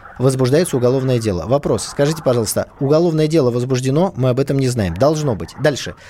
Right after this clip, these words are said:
Следователь ведет это дело. Первый вопрос, который выясняет следователь, когда у него есть труп человека, от чего он погиб. Есть свидетельство о смерти, о том, что что-то, значит, ему разорвало грудную клетку.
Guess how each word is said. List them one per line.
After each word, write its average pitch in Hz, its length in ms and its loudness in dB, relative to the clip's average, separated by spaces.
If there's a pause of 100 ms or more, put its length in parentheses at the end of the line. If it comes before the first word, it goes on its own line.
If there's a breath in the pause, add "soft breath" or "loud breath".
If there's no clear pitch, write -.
(140)
Следователь 151 720 0
ведет 156 400 0
это 139 200 0
дело. 92 400 -2 (320 loud breath)
Первый 208 320 2
вопрос, 175 400 0
который 156 340 2
выясняет 160 540 2
следователь, 151 580 0
когда 143 300 2
у 165 40 2
него 160 220 2
есть 147 240 2
труп 156 240 -2
человека, 151 640 0
от 160 240 0
чего 165 560 0
он 180 220 0
погиб. 131 420 -2 (300 loud breath)
Есть 180 340 0
свидетельство 170 560 2
о 160 60 4
смерти, 220 400 -2
о - 80 2
том, 180 160 -2
что 156 160 -4
что-то, 160 480 0
значит, 127 320 -2
ему 160 280 4
разорвало 156 540 2
грудную 160 400 0
клетку. 170 400 -2